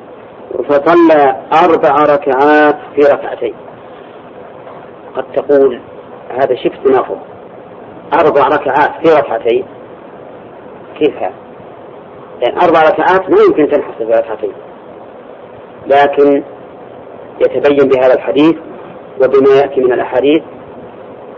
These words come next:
أن المراد بالركعة هنا الركوع، المراد بالركعة الركوع، هي بالركعة الكاملة، فيفرق بين هذا وبين قوله صلى الله عليه وسلم:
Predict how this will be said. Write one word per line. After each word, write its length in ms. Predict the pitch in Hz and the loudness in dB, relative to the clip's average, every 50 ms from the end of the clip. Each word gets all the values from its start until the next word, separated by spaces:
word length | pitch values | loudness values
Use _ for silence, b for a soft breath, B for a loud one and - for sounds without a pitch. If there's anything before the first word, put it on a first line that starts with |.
| - - | -2 0
أن 220 | 139 143 147 147 147 | 2 4 4 6 6
المراد 640 | 143 143 139 139 135 139 139 143 139 139 139 123 | 6 6 6 4 4 4 4 4 4 2 2 2
بالركعة 680 | 127 135 123 - - 139 147 143 - 120 117 131 123 127 135 | 2 0 0 0 0 0 0 0 -2 -2 -2 -2 -2 0 0
هنا 680 | 131 120 113 135 147 151 151 156 160 160 165 165 - - - - - - - - - - | -2 0 2 2 4 4 4 4 6 4 4 2 0 -2 -8 -16 -18 -20 -20 -8 -4 -2
الركوع، 460 | 139 123 117 135 117 - 131 113 - - - - - - - - - - - - - - - - - - - - - - - - - - - - - - - - - - - - - - | -2 0 0 -2 -2 -2 -4 -4 -4 -6 -10 -16 -20 -20 -20 -20 -20 -20 -20 -20 -20 -20 -20 -20 -20 -20 -20 -20 -20 -20 -20 -20 -20 -20 -20 -20 -20 -20 -20 -20 -20 -20 -20 -14 -8 -4
المراد 280 | 120 127 131 131 127 | -2 0 2 2 2
بالركعة 320 | - 131 143 139 - 139 139 | 2 2 2 2 2 0 2
الركوع، 380 | 135 135 135 - 151 156 127 - - - - - - - - - - - - - - - - - - - - - - - - - - - - | 2 2 0 2 2 2 2 0 -4 -12 -20 -20 -20 -20 -20 -20 -20 -20 -20 -20 -20 -20 -20 -20 -20 -20 -20 -20 -20 -20 -20 -20 -20 -12 -4
هي 80 | - - | 0 2
بالركعة 520 | - 170 156 160 151 156 143 147 135 135 | 2 4 4 2 2 2 2 2 2 2
الكاملة، 560 | 135 - - 147 151 147 143 135 135 139 143 - - - - - - - - - - - - - - - - - - - - - - - - - - | 2 2 2 2 4 4 4 4 4 4 2 0 -4 -10 -16 -20 -20 -20 -20 -20 -20 -20 -20 -20 -20 -20 -20 -20 -20 -20 -20 -20 -20 -20 -18 -4 0
فيفرق 580 | 131 135 143 135 - 165 165 156 170 165 - | 2 4 4 4 2 2 2 4 2 2 2
بين 300 | - 151 151 151 147 143 | 2 4 4 6 6 4
هذا 420 | 151 160 165 160 170 170 175 - - - - 139 | 4 4 4 4 4 4 2 0 -2 0 0 2
وبين 240 | - 143 143 139 | 4 4 4 4
قوله 440 | 139 - - 139 135 131 127 123 120 - | 4 4 4 2 2 2 2 0 -2 -4
صلى 100 | 127 127 | -4 -2
الله 160 | 127 127 123 | 0 0 0
عليه 200 | 120 117 113 117 | 0 -2 -4 -6
وسلم: 380 | - 127 131 131 135 135 143 | -6 -4 -2 0 0 -2 -2